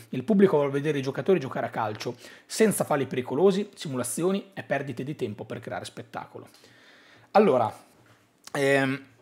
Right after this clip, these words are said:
sul discorso delle simulazioni, delle perdite di tempo, centouno per cento d'accordo. Centouno per cento. Sul discorso dei falli pericolosi, centodieci per cento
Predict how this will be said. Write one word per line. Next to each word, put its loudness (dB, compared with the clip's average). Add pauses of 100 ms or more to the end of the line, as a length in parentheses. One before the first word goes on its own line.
(280)
sul 6
discorso 6
delle 6
simulazioni, 4
delle 4
perdite 2
di -6
tempo, 2
centouno 10
per 2
cento -6
d'accordo. -14 (580)
Centouno -2
per -16
cento. -20 (840)
Sul 6
discorso 6
dei 6
falli 6
pericolosi, 2
centodieci 0
per -4
cento -4